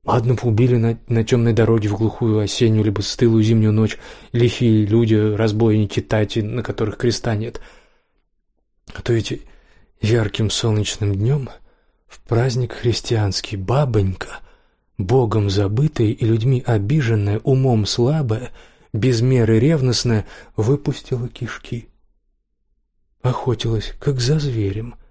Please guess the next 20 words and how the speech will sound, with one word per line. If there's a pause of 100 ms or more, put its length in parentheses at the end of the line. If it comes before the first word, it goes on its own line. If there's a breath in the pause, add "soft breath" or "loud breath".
(600)
и
выследила. (1300)
И
ведь
знала,
на
что
идет, (260 soft breath)
жертвовала
собой,
не
побоялась. (1080 soft breath)
А
значит,
и
она
знала
какую-то
свою
правду.